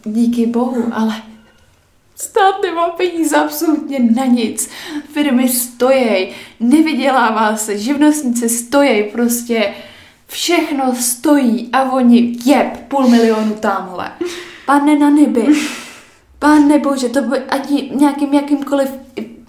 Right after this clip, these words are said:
v Čadu, v Čadu by takovou pičovinu nevymysleli, prostě. Jaký stát má TikTok? Proč zrovna náš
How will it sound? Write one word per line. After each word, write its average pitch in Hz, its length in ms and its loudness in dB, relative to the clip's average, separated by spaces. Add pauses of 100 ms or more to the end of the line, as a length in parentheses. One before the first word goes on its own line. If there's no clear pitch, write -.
(240)
v - 220 -10
Čadu, 240 640 0
v - 40 -20
Čadu - 260 2
by 240 80 2
takovou 233 300 0
pičovinu 240 480 -2
nevymysleli, 214 760 -2
prostě. 220 380 -4 (1120)
Jaký 359 360 4
stát 302 320 2
má 302 160 4
TikTok? - 560 -2 (220)
Proč 403 260 2 (100)
zrovna 349 500 -2
náš 330 320 2